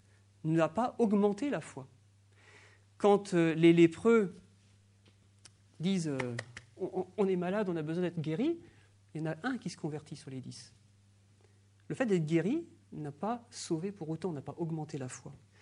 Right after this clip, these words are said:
Par contre, ceux qui sont venus, euh, je dirais, confiants que Dieu pouvait les, les aider, ceux-là vivaient d'abord quelque chose avant. L'aveugle qui dit, « Bah, redonne-moi la vue », avant de,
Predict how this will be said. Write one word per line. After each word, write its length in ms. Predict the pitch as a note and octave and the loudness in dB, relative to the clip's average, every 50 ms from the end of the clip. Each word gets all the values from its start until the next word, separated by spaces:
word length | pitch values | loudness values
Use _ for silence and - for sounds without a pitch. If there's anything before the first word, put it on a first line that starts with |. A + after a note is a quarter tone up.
| - - _ | -20 -2 _
Par 180 | - F3 - - | 4 4 6 6
contre, 360 | - E4+ F#4+ F#4+ - - - - - _ _ _ _ _ _ _ _ _ _ - - - - - | 6 4 4 4 2 -6 -20 -20 -20 _ _ _ _ _ _ _ _ _ _ -20 -20 -20 -20 -16
ceux 220 | - - - D4+ D4 | -8 -2 0 2 2
qui 120 | - B3 | 2 2
sont 200 | A3+ - A#3+ A3+ | 2 2 2 2
venus, 500 | G#3 G3+ A3 A3 G#3+ G#3+ G#3+ G#3 F3+ E3+ - - - - - _ _ _ _ _ _ _ _ _ _ _ _ _ _ _ _ _ _ _ - | 2 4 4 4 4 6 6 4 4 2 -2 -6 -16 -20 -20 _ _ _ _ _ _ _ _ _ _ _ _ _ _ _ _ _ _ _ -4
euh, 640 | D3+ C#3+ C#3 C#3 C3+ B2+ B2+ B2+ A#2+ A#2+ A#2 A#2 A#2+ B2 - | -2 0 0 0 0 0 0 -2 -2 -4 -6 -6 -10 -12 -14
je 80 | - | -10
dirais, 220 | D3+ D3+ C#3+ D3+ D3+ | -8 -4 -4 -4 -2
confiants 540 | - - C4 B3+ B3 - - B3 A3+ G3+ - | 0 2 2 2 2 2 2 2 2 2 2
que 120 | - F3+ | 2 0
Dieu 160 | D#3+ F#3+ F#3+ | 0 0 0
pouvait 260 | F#3 F3+ E3+ E3 E3+ | 0 -2 -2 -2 -2
les, 160 | D#3 D3 C#3 C#3+ | -2 -2 -6 -6
les 300 | D3 C#3+ C#3 C#3 C#3 C#3+ | -6 -6 -6 -4 -2 -2
aider, 300 | C#3+ F3 A#3+ D#4+ E4+ - - - _ _ _ _ _ _ _ _ _ _ _ _ _ _ - | 0 0 0 -2 -4 -8 -14 -20 _ _ _ _ _ _ _ _ _ _ _ _ _ _ -20
ceux-là 360 | - - - F#3+ B3 C#4 B3+ | -8 -4 0 2 2 2 2
vivaient 240 | G3 G#3 F#3+ G#3+ G3 | 2 0 0 2 2
d'abord 240 | G3+ G3 G3+ - - | 2 0 -2 -2 -2
quelque 240 | B3+ A#3 - - | -2 0 0 0
chose 280 | F#3 - - F3+ D#3+ D3 | -2 -2 -2 -2 -2 -2
avant. 260 | C3 B2 B2 B2 - - - - | -4 -6 -8 -12 -14 -14 -6 0
L'aveugle 420 | D#3 E3+ E3 G3+ B3 C4 G3+ F#3+ | 0 2 4 6 6 6 4 2
qui 180 | - - G3+ F3+ | -2 -6 -4 -2
dit, « 240 | E3+ G3+ G#3 G3 - - - - - - | 0 0 0 0 -2 -4 -10 -14 -6 -2
Bah, 100 | D#3+ D#3 | 0 2
redonne-moi 380 | E3 F#3+ G3 G3+ G3+ G3 F#3 E3 | 4 4 4 4 4 4 2 2
la 100 | D3+ D3 | 2 2
vue », 240 | E3 A#3 D#4 E4+ - - - - - - - - - - _ _ _ _ - - _ _ _ _ _ _ _ _ _ _ _ _ | 0 0 0 -2 -4 -8 -20 -20 -20 -20 -20 -20 -20 -20 _ _ _ _ -20 -20 _ _ _ _ _ _ _ _ _ _ _ _
avant 240 | G3 G3+ A3 C4+ C4 | 0 2 4 4 4
de, 240 | A3 G#3+ G3 F#3 | 4 4 4 4